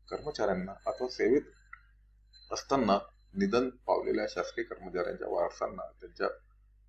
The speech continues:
वैयक्तिक दोष नसताना प्रशासकीय चुकीमुळे गट विमा योजनेची रक्कम मिळण्यास विलंब लागत नसल्यामुळे या विलंबाच्या व्याज प्रदान करण्यात यावे असे आदेश, अ, संदर्भातील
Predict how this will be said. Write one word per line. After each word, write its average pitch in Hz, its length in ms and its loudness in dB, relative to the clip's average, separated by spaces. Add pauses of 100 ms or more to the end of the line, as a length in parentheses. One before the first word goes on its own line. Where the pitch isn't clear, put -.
(120)
वैयक्तिक - 420 -2
दोष 95 200 2
नसताना - 380 -8
प्रशासकीय - 560 -2 (500)
चुकीमुळे 101 460 0
गट 95 200 2
विमा 98 280 4
योजनेची 92 440 4
रक्कम 92 220 -6
मिळण्यास 101 520 -4 (400)
विलंब 107 340 2 (380)
लागत 95 320 6
नसल्यामुळे 98 480 -2
या 101 120 6
विलंबाच्या 92 640 2 (440)
व्याज 92 180 4
प्रदान 95 340 -2
करण्यात 90 360 0
यावे 95 200 6
असे - 280 0
आदेश, 85 460 4 (720)
अ, - 60 0 (1120)
संदर्भातील 110 640 8